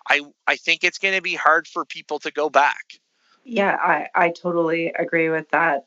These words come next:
Speaker 2: Um, I'm not such a frequent tweeter, but probably my most popular tweet was, <laughs> I, you know, and I just kind of, you know, rattled it off that, you know, I'd hoped my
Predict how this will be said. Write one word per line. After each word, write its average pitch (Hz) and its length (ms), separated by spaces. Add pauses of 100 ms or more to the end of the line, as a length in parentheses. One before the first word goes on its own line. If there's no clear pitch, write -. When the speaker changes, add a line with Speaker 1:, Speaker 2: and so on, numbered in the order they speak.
Speaker 2:
Um, 156 440 (160)
I'm 160 500 (240)
not 165 440 (100)
such - 360
a 160 60
frequent 156 560
tweeter, 147 480
but 143 220 (100)
probably 196 400
my 170 160
most 156 320
popular 170 480
tweet 175 400
was, 156 380
<laughs> - 20
I, 185 360 (160)
you 208 180
know, 170 120
and 160 220
I 156 100
just 170 300 (140)
kind 160 220
of, 156 280
you 147 100
know, 151 100
rattled 165 440
it 170 60
off 180 300
that, 147 260
you 156 140
know, 156 120
I'd 160 220
hoped 170 320
my 160 300